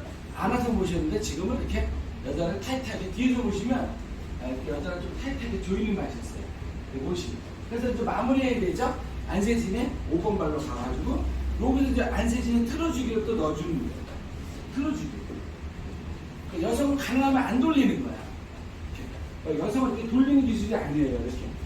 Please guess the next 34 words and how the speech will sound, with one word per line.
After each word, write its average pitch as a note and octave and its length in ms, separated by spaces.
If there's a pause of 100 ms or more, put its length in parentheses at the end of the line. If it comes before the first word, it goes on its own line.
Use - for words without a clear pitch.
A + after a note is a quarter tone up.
(100)
지금까지는 C4 840 (640)
이렇게 A#3+ 260
보시면 A#3+ 420
여성을 B3 480 (280)
이렇게 A#3+ 160
돌리는 C#4 360
게 A#3 80
없어요. - 340
왜? - 320 (720)
아까 - 200
말했죠? B3+ 440 (840)
여자가 A#3 380
오 - 140
년 B3+ 220
만에 F3 160
왔어, B2+ 360 (100)
이 A3+ 140
년 A3+ 200
만에 C3+ 200
왔어, - 260
일 B3 140
년 A#3+ 160
만에 - 160
왔어. - 240 (520)
그런 D4 160
사람한테 A3+ 460
돌리면, B3 580 (460)
아, A#2+ 40 (120)
뇌졸중으로 G3+ 540
쓰러져요. - 480
나이 F#3+ 220
많으신 F#3+ 360 (140)
우리 E3 140
누님들은 G#3 720